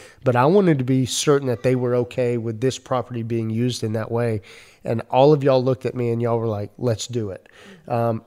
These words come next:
and honestly, we hardly ever used that property for family. It, it, it just became the identity of who we were, was we started taking people hunting. And so that was in fall of two thousand thirteen.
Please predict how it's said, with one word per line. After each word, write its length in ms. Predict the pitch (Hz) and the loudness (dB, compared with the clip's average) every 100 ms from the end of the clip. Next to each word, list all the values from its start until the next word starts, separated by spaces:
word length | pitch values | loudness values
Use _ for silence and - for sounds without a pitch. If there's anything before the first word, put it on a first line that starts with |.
| - | -4
and 160 | 127 | -2
honestly, 640 | 131 135 175 - 143 127 110 - _ _ _ _ _ _ | 2 4 4 2 2 2 0 -10 _ _ _ _ _ _
we 240 | 123 151 | 2 4
hardly 440 | 143 143 151 143 139 | 4 4 4 6 4
ever 160 | 135 | 4
used 320 | 131 131 139 131 | 2 2 0 0
that 180 | 117 - | -2 -2
property 640 | 131 123 139 127 117 113 - _ | -4 -4 -4 -4 -4 -6 -12 _
for 220 | _ 127 | _ -10
family. 520 | - 127 135 117 107 - | -4 -2 -2 -4 -8 -6
It, 220 | 139 127 - | -2 -2 0
it, 200 | 131 131 | 0 0
it 40 | |
just 260 | 127 135 - | 0 -2 -2
became 560 | 123 - 131 135 131 123 - _ _ | -6 -2 0 2 0 -4 -12 _ _
the 240 | 143 127 123 | -4 0 2
identity 600 | 117 117 135 139 131 131 | 0 0 2 2 0 -2
of 100 | 117 | -2
who 160 | - 139 | 0 0
we 180 | 123 | 0
were, 560 | 113 113 127 131 117 107 | -2 2 4 4 2 -2
was 420 | - 120 113 104 - - _ _ | -2 -2 0 -4 -8 -20 _ _
we 200 | 113 127 | -2 -2
started 400 | - 127 123 117 | 0 -2 -2 -2
taking 280 | 117 113 113 | -4 -4 -6
people 240 | 117 110 | -6 -6
hunting. 400 | 107 127 127 110 | -2 0 0 -2
And 200 | - 123 | -2 -4
so 200 | - 131 - - - | 2 0 0 -8 0
that 180 | 143 151 | 6 6
was 200 | 170 156 | 6 4
in 100 | 165 | 0
fall 300 | - 143 151 | 2 4 4
of 100 | 147 | 2
two 160 | - 147 | -2 2
thousand 380 | 147 143 135 | 4 2 0
thirteen. 640 | 117 127 - - 151 165 160 | -2 -4 -2 0 2 2 0